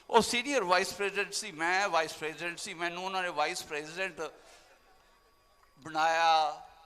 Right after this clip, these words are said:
ਮੈਨੂੰ ਮਾਣ ਬਖਸ਼ਿਆ। ਮੈਂ ਅੱਜ ਆਪਦੀ ਜ਼ਿੰਮੇਵਾਰੀ ਸਮਝ ਰਿਹਾ ਕਿ ਉਹਨਾਂ ਦੇ ਜਿਹੜੇ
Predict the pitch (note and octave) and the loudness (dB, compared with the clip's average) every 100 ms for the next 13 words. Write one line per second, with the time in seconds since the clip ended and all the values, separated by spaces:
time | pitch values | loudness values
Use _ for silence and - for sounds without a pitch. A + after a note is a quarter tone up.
0 | - F#3 - - - D3 E3 D3+ D3+ D#3+ | -16 -16 -16 -20 -16 -12 -10 -2 0 0
1 | D#3+ E3+ - F3 D#3+ D3 C#3+ - - - | -2 -4 -4 0 2 2 0 -10 -20 -20
2 | - - _ _ _ _ _ _ _ _ | -20 -20 _ _ _ _ _ _ _ _
3 | _ _ - C#3+ A3 A3+ A3 F#3+ - - | _ _ -6 4 6 8 6 2 -4 -14
4 | - - - _ _ _ _ _ E3+ F3 | -20 -20 -20 _ _ _ _ _ -4 -2
5 | G#3+ G#3+ G#3+ A3+ F#3+ F#3 G#3+ A#3+ A#3+ B3 | 2 2 2 -2 -4 -2 2 6 6 4
6 | A#3 F3+ G#3+ G#3 G3+ F3 D#3 - - - | 0 -2 -2 -2 0 0 -2 -8 -20 -20
7 | _ _ _ G#3+ G#3+ A3+ A#3+ A#3 A3+ G#3+ | _ _ _ -4 0 2 2 2 0 -2